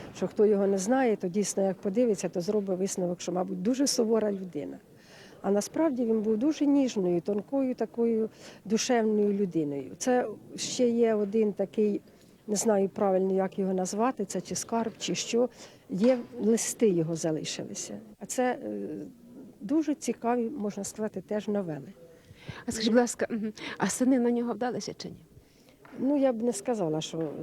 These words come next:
Speaker 1: зовсім, бо вони так не пишуть, але взагалі в них, е, є хист до цього, в обох є.
Speaker 2: А зовні?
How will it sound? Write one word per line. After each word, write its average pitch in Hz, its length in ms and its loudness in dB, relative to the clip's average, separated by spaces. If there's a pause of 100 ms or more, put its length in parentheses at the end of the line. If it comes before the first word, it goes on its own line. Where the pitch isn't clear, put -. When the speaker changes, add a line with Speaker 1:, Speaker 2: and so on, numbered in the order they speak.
Speaker 1:
зовсім, 185 640 0
бо 185 180 2
вони 196 300 0
так 185 240 -4 (100)
не 180 200 -2
пишуть, 190 560 -8
але 208 240 0
взагалі 285 400 0
в 339 60 0
них, 285 180 2 (160)
е, - 500 -6
є 262 240 0
хист - 420 -2
до 196 120 -8
цього, 175 360 -6
в 190 40 -2
обох 190 360 -2
є. 175 220 -12 (180)
Speaker 2:
А 233 140 2
зовні? 185 500 2